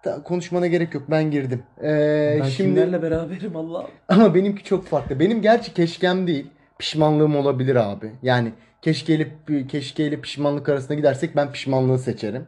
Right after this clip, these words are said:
Speaker 2: Okey.
Speaker 1: Ee, çünkü hani, e, sonuç birazcık daha o, o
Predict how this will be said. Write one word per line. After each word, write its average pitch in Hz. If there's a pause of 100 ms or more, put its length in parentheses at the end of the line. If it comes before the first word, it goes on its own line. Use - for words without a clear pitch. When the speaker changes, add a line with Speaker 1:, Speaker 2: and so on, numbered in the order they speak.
(100)
Speaker 2:
Okey. 117 (240)
Speaker 1:
Ee, 131
çünkü 196
hani, 147 (100)
e, 120
sonuç 143
birazcık 127
daha 143
o, 131 (140)
o 120